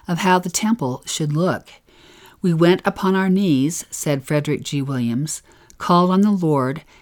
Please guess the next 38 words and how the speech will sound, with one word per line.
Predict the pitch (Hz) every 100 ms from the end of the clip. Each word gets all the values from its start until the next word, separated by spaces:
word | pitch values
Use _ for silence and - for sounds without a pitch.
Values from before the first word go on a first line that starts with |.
| _
and | 147 151
the |
building | 156 156 175 185 208 214
appeared | 202 - - 160 151 151
within | 165 170 175
viewing | 170 196 220 160
distance. | 147 143 - 117 113 - - _ _ - - _
Then | 165 165 185 175
all | 175 185
of | 214
us | 247 -
viewed | - 156
it | 151 -
together. | 180 185 180 160 113 123 - _ _ - -
After | 170 175 233
we | 214
had | 196 175
taken | - 190 202 202
a | 175
good | 156 185 202 190
look | 185 170
at | 156
the | 170
exterior, | 160 - - 214 202 160 120 139 _ - _ -
the | 170
building | 170 180 190 208 220
seemed | - 190 175 180
to | 190
come | 175 - 160 160 -
right | 151 170 196 226 -
over | 180 190 156 131
us, | 104 - - -
and | 165
the | 160
makeup | 160 175 - 202 -
of | 180
this | 190 185
hall | - - 160 147 151